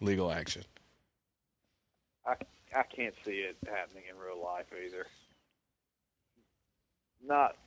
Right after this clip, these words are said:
Speaker 2: like that at all.
Speaker 1: And why can't she
Speaker 2: Not to
Speaker 1: understand
Speaker 2: where
Speaker 1: Vince's
Speaker 2: she ever comes into the locker room while they're changing.
Speaker 1: So do you think that she quits, not quits, but gets shifted from her equipment manager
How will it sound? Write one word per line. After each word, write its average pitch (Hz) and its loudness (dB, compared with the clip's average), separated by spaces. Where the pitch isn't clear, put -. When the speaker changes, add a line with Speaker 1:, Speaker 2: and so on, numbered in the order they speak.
Speaker 2:
like 113 4
that 95 -2
at 95 -10
all. 92 -2
Speaker 1:
And 98 -2
why 131 10
can't 120 8
she 123 8
Speaker 2:
Not 123 8
to 123 6
Speaker 1:
understand 143 10
Speaker 2:
where 151 12
Speaker 1:
Vince's 117 10
Speaker 2:
she 139 12
ever 127 12
comes 127 2
into 117 2
the 107 6
locker 107 6
room 101 -4
while 98 -2
they're 95 -6
changing. 95 -6
Speaker 1:
So - 6
do 113 8
you 104 6
think 117 10
that 107 6
she 117 8
quits, - 6
not 98 0
quits, 98 2
but 98 0
gets 95 6
shifted 107 6
from 101 2
her 98 6
equipment 98 2
manager 101 4